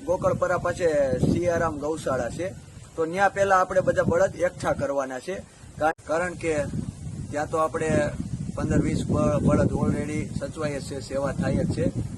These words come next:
પણ, અ, જગ્યાના અભાવને લીધે વધારે બળદ સાચવી શકવાની કોઈ શક્યતા નથી. એટલે પહેલા આપણે, આપણે આજુબાજુના ગામના બળદ ભેગા કરી અને શ્રી સિયારામ ગૌશાળામાં રાખશું.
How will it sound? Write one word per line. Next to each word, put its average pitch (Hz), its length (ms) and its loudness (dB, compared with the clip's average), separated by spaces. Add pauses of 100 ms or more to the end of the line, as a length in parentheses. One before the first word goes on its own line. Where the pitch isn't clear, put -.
પણ, 139 180 2
અ, 147 240 0
જગ્યાના 160 540 2
અભાવને 165 460 2
લીધે 160 400 0
વધારે 147 560 2
બળદ 139 380 4
સાચવી 139 280 2
શકવાની 139 680 -6
કોઈ 131 180 -8
શક્યતા - 500 -4
નથી. - 320 -4 (340)
એટલે 131 160 2
પહેલા 143 280 2
આપણે, 143 280 -2
આપણે 139 360 -2
આજુબાજુના 139 600 -4
ગામના 139 360 -6
બળદ 135 280 0
ભેગા - 300 0
કરી 170 280 -4 (460)
અને 127 420 -4 (120)
શ્રી 135 120 -10
સિયારામ 135 460 -4
ગૌશાળામાં 135 720 -4 (380)
રાખશું. - 500 0